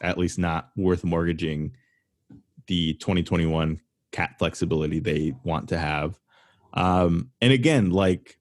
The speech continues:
LeBron James is thirty-five years old, will be thirty-six years old in December.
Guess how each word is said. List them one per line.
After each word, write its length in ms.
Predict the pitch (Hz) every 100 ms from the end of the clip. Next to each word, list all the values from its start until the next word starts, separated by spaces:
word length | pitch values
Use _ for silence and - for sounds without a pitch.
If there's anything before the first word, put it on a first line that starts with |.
| _ _ _ - _ _ - - - - - -
LeBron 320 | 120 110 135 131
James 260 | 135 120
is 180 | 104 107
thirty-five 480 | 110 101 92 98 90
years 160 | 87 85
old, 160 | 82
will 60 | 82
be 140 | 80
thirty-six 460 | - 82 85 82 -
years 160 | 80
old 120 | 78 76
in 80 |
December. 480 | 60 - - - -